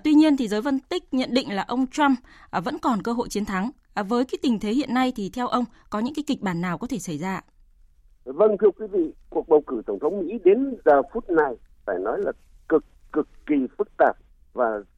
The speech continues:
Speaker 2: cũng là rất khó đoán định. Theo tôi, có bốn kịch bản như sau. Thứ nhất là ông Biden thắng dễ dàng, đã đủ hai trăm bảy mươi phiếu đại cử tri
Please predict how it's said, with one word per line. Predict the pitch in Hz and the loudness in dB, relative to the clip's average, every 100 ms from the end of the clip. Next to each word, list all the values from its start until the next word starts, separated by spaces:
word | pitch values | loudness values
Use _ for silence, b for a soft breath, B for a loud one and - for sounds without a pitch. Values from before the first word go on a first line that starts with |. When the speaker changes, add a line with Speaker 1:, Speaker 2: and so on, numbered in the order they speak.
| _ | _
Speaker 2:
cũng | - 127 190 | -12 -2 2
là | 220 151 | 4 4
rất | 110 214 - | 2 -2 0
khó | 156 | -2
đoán | 170 170 | -2 -6
định. | 466 - _ _ _ _ | -8 -12 _ _ _ _
Theo | 180 180 | -6 -2
tôi, | 196 185 165 _ _ _ | -2 -2 -4 _ _ _
có | - | -4
bốn | 160 175 262 | 4 4 4
kịch | 392 - | -4 -4
bản | 95 131 | -4 -2
như | 165 | -4
sau. | 175 160 - _ _ _ _ _ | -4 -4 -8 _ _ _ _ _
Thứ | - | -4
nhất | 240 320 659 _ - | 2 2 0 _ -4
là | 147 139 | -2 0
ông | 110 - | -2 -4
Biden | 190 180 160 139 - | -6 -2 -4 -4 -6
thắng | 196 339 _ _ _ _ 254 - | -6 -6 _ _ _ _ -18 -8
dễ | - 240 | -6 0
dàng, | 131 - _ _ _ _ - 165 | -2 -2 _ _ _ _ -18 -8
đã | - | -2
đủ | 123 92 - | 0 -2 -4
hai | 185 | -4
trăm | 175 | -2
bảy | 147 92 | -2 -2
mươi | 156 160 | -4 -4
phiếu | 160 | -2
đại | - - | -2 -2
cử | 123 | -10
tri | - | -12